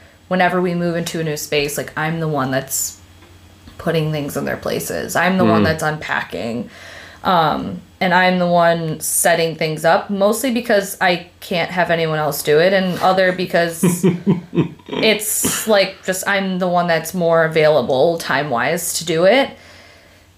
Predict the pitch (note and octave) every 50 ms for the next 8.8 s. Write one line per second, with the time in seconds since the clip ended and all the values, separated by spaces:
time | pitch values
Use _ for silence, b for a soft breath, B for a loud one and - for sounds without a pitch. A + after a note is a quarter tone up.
0 | _ - - - A3+ G#3 G3+ - G#3 G3 F#3+ F#3 E3+ - A#3+ B3 - D4 C#4+ A#3+
1 | A#3 - - G#3+ G#3+ G#3+ G#3+ G#3+ G3 F#3+ F#3 F3+ - E3+ D#3 D3+ C3+ G#2+ A2+ -
2 | - A3+ A3+ A3+ A#3+ A#3+ A#3 A3+ A3+ A3 A3+ A3+ A3+ A3 G3+ F#3+ F#3 - - F3+
3 | E3 E3 D#3+ D#3+ E3 E3 D#3+ D#3+ - E3 E3+ D#3+ D#3+ D#3+ F3+ F3 E3+ F3 F3 F3
4 | F3 F3+ F3 F3 F3 E3+ E3 D#3+ D#3 D3+ D3+ D3+ D3+ D#3 D3+ - D3+ D3+ D#3 D3
5 | D3+ D3 - - E3+ E3 E3+ D#3+ C#3+ D3+ E3 E3 E3 - F3+ F3 F3 F#3 E3+ E3+
6 | F#3 F3+ E3+ D#3+ - E3 D#3+ D#3+ D#3 D#3 D3+ C#3+ C#3 A2+ C3 C#3+ - - G3+ G3
7 | F#3+ G3 F#3+ F3 F3 E3+ D#3+ D#3+ D#3 D#3+ - E3+ E3 E3 D#3+ - - E3 D#3 D#3
8 | D#3+ D#3+ E3 E3 E3 D#3+ D3 D3 D#3 E3 D3+ D3 D3 C#3+ B2+ -